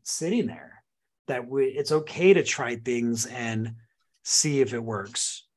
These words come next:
And if it doesn't work, move off of it in a few months or, you know, half a year and, and try something else.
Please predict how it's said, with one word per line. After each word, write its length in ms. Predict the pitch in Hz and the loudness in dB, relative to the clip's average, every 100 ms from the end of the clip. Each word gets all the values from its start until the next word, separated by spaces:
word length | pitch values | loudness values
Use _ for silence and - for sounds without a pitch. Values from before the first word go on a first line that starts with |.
| _ - | _ -12
And 220 | 135 127 | -8 -6
if 140 | 117 | -4
it 120 | 127 120 | -4 -2
doesn't 300 | 123 120 123 | -2 -2 -4
work, 300 | 117 113 - _ _ - | -4 -4 -10 _ _ -6
move 420 | 143 135 135 127 | -2 2 2 4
off 240 | 120 120 | 2 0
of 120 | 120 123 | -2 -2
it 260 | 120 120 | -2 -2
in 100 | 139 | -6
a 60 | 120 | -6
few 240 | 117 135 | -6 -4
months 460 | 120 113 113 113 - | -2 0 -2 -2 -2
or, 220 | 117 117 | -2 -4
you 100 | 120 | -6
know, 100 | 117 | -6
half 320 | 107 123 107 | -4 -4 -4
a 60 | 117 | -4
year 460 | 110 110 104 104 - _ _ _ | -4 -4 -6 -8 -16 _ _ _
and, 440 | 135 120 117 113 117 | -8 -2 -2 -2 -6
and 200 | 123 110 | -10 -8
try 200 | 113 110 | -6 -4
something 360 | - 113 117 | -4 -4 -6
else. 420 | 107 107 127 - | -6 -8 -10 -10